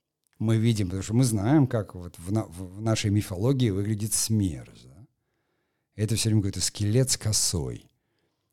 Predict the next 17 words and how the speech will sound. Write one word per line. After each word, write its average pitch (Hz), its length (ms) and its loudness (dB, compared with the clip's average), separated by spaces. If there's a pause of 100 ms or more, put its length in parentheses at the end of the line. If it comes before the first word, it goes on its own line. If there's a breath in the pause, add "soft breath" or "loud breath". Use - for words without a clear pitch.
Хотя 98 280 -2
там 85 140 -4
по-разному 80 520 -2
рисовали. 67 640 -8
Иногда 76 420 -6
это 64 380 -12 (1700)
женщина, 120 640 8
иногда 95 300 2
мужчина, 120 720 4
то 104 120 -4
есть, 92 260 -4
но 127 260 4
это 123 160 -4
все - 160 -6
равно 101 260 0
какая-то 95 340 -4
такая 92 300 -8